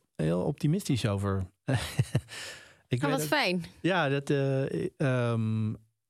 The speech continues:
Speaker 1: ik zie, eh, in, in, in regelmatige persberichten van, eh, van grote bedrijven die in consortia vaak,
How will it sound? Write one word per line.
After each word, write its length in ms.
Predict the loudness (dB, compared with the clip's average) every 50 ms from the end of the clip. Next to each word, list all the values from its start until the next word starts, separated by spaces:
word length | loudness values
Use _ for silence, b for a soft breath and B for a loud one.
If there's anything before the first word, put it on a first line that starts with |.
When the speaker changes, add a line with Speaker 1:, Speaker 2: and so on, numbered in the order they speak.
| _ _ _ _ _ _ _ _ _
Speaker 1:
ik 180 | -2 -2 0 0
zie, 420 | 0 0 0 2 2 2 2 2
eh, 460 | 2 2 2 2 2 0 0 0 -2 -4 -4
in, 260 | -2 -2 0 0 0 0
in, 260 | 0 0 0 -2 -2 -2
in 320 | -2 0 0 0 0 -2
regelmatige 920 | 0 2 4 4 6 6 8 8 8 8 6 4 2 4 4 6 6 6 6
persberichten 840 | 8 8 8 8 6 6 6 6 6 4 4 4 4 4 4 4 4
van, 320 | 4 4 4 4 6 6 6
eh, 200 | 6 6 6 4
van 160 | 4 4 4
grote 280 | 6 6 6 6 6 4
bedrijven 460 | 2 4 6 6 6 6 4 4 4
die 300 | 4 4 4 4 2 -2 _ _ _
in 140 | 6 6 6
consortia 720 | 8 8 8 8 8 8 6 6 6 6 6 6 6 6
vaak, 380 | 6 6 6 6 4 2 -2